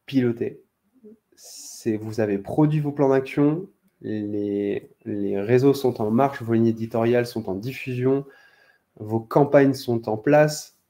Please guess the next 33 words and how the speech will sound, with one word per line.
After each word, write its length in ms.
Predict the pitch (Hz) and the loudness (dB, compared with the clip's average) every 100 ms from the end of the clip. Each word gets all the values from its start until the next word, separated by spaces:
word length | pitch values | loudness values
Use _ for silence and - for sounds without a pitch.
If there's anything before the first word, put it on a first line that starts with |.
| _ _ _ | _ _ _
Absolument, 1000 | 120 127 - - 135 131 131 135 143 - _ _ _ _ _ 110 | 0 0 -4 -4 -2 0 0 0 -2 -8 _ _ _ _ _ -8
euh, 180 | 104 110 | -6 -6
il 120 | 113 | -8
faut 200 | - - | -8 0
absolument 500 | 139 131 - 135 139 | 2 2 0 2 2
mesurer 760 | 131 135 143 139 135 139 143 - | 2 4 4 2 0 0 0 0
et 60 | 120 | -4
piloter 640 | - - 127 123 127 127 | -6 -4 -2 0 -2 -4
ce 140 | - | -8
que 140 | - 120 | -8 -6
vous 140 | 113 | -6
faites 380 | 113 127 - _ _ _ _ _ _ _ _ _ _ _ _ | -6 -8 -8 _ _ _ _ _ _ _ _ _ _ _ _
parce 240 | 117 110 - | -2 -2 -2
que 120 | 123 | -4
c'est, 540 | - - 123 131 - - 110 113 - _ | -4 -4 -2 -2 -6 -16 -14 -14 -16 _
c'est 240 | - - | -8 -4
d'abord 340 | 113 123 143 143 | 6 6 8 4
ce 60 | |
que 80 | - | 0
permet 320 | 120 127 123 | 2 4 4
le 60 | 127 | 2
digital. 500 | 123 127 131 104 104 | -2 -2 0 -2 -4
C'est-à-dire 380 | _ - 107 113 | _ -12 -12 -12
que 100 | - | -16
c'est 120 | - | -16
de 60 | 113 | -6
pouvoir 280 | 123 117 - | -4 -2 -2
traquer 320 | 139 - 147 | -4 0 0
la 80 | 123 | 0
performance 460 | 123 - 123 120 | -2 -2 0 0
de 80 | 120 | 0
chaque 260 | - 123 123 | 0 -2 -2
action. 300 | - - | -12 -18